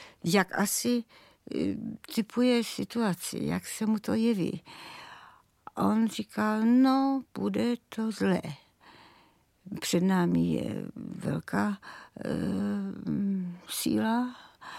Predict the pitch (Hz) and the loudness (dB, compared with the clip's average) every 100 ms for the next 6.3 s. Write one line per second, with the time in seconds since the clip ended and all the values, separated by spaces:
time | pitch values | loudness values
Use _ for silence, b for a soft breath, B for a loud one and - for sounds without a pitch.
0 | B B B B _ - 175 175 180 185 | B B B B _ 0 2 4 2 2
1 | 190 202 208 - - _ _ - - - | 0 -2 -4 -8 -14 _ _ -6 -2 -2
2 | - - - - 185 - - - - 185 | -2 -6 -4 -4 -4 -4 -8 -8 -4 -4
3 | - - - - - - - 208 202 208 | -4 -4 -4 -8 -12 -10 -4 -2 0 0
4 | 214 190 175 190 190 185 - - 160 160 | 0 -2 0 0 0 -2 -6 -8 -4 0
5 | 165 185 - 151 139 - 151 131 131 165 | 2 0 -4 -6 -4 -4 -2 -2 0 2
6 | 170 170 - | 2 -2 -8